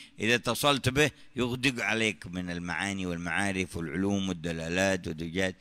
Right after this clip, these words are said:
فهو بذلك كريم، "إنه لقرآن كريم".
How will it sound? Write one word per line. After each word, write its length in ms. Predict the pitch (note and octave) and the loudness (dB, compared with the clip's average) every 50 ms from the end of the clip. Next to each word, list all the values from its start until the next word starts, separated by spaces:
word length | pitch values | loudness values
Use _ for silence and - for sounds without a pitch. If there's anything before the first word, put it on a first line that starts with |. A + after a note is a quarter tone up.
| - - - - - | -16 -20 -20 -20 -16
فهو 400 | - - F#2 F2+ F2+ F2+ F#2+ F#2+ | -10 -8 -6 -4 -2 0 0 0
بذلك 520 | F2+ F#2 F#2+ E2+ F2 F2 F2+ F#2 F#2 - F#2+ | 0 0 -2 0 0 0 0 0 -2 -4 -6
كريم، 480 | E2 - - E2+ F#2 G2+ G2 F2+ - - _ - _ _ _ - | -8 -6 -6 -2 -2 -2 -2 -2 -6 -14 _ -20 _ _ _ -8
"إنه 440 | F2+ F#2+ F#2+ F#2 F#2 F2+ F2 E2+ E2+ | -4 -4 -2 -2 -2 -4 -4 -4 -4
لقرآن 960 | E2+ E2+ E2 D#2 E2+ E2+ D#2 D2 D2+ E2+ F#2+ F#2+ F#2+ F#2+ G#2 A2+ B2+ B2+ A2+ | -4 -6 -6 -8 -8 -8 -6 -4 -2 0 0 2 2 2 2 2 2 2 -2
كريم". 1120 | F2 - D#2+ C#2 C#2+ C#2+ C#2+ D#2 E2 E2+ E2+ F2 F2+ F#2+ G2 G2 G2+ G#2 G#2 G2+ F#2 D#2+ | -4 -6 -8 -8 -8 -6 -4 -4 -2 0 0 2 2 4 4 6 6 6 4 4 2 -4